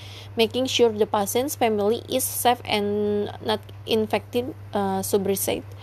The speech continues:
Subri asked, uh, people to return to stay at home so that the new normal can, uh, immediate-, immediate-, immediately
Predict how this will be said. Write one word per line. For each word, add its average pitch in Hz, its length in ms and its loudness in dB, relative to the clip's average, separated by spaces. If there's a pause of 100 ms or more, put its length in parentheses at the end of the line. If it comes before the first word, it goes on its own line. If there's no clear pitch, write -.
(420)
Subri 285 400 4
asked, - 580 2
uh, 196 380 0
people 240 400 2 (120)
to 202 200 2
return 233 540 0
to 214 100 -6
stay 214 380 -4
at 190 100 -2
home 208 560 2
so 214 220 0
that 247 240 6
the 214 160 2
new 196 160 0
normal 240 420 2
can, 214 300 -4 (280)
uh, 202 280 0
immediate-, 196 580 0 (180)
immediate-, 214 800 2 (160)
immediately 208 1120 2